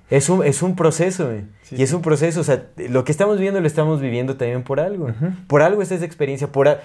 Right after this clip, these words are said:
Speaker 1: o sea, ¿por qué no nacimos entonces ya con ese entendimiento y, y nos quedamos en ese silencio perpetuo? ¿Por qué?
Speaker 2: Ujú, ujú, ujú.
Speaker 1: Porque hay algo, no sé si sea una necesidad o sea...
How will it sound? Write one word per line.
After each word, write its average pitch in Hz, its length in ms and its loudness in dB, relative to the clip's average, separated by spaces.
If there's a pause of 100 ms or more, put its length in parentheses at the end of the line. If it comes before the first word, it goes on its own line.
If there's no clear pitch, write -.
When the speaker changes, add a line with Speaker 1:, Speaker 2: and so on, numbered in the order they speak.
(200)
Speaker 1:
o - 20 -20
sea, 160 120 -2
¿por 151 280 2
qué 196 380 0
no 160 220 2
nacimos 180 400 -2
entonces 156 340 -2
ya 160 140 4
con 160 160 0
ese 160 160 0
entendimiento 143 580 -2
y, 143 100 0
y 131 160 -2
nos 123 160 -2
quedamos 135 320 2
en 135 120 -2
ese 135 160 -4
silencio 113 880 -2
perpetuo? 120 460 -2 (840)
¿Por 127 220 0
qué? 127 340 -2 (260)
Speaker 2:
Ujú, 117 100 -14 (100)
ujú, 117 100 -8 (500)
ujú. 117 100 -10 (580)
Speaker 1:
Porque 147 500 2 (400)
hay 180 480 0
algo, 165 500 2
no 165 120 -2
sé 165 120 -4
si 139 120 -8
sea 151 140 -4
una 156 140 -2
necesidad 127 840 2
o 120 120 -6
sea... 127 600 0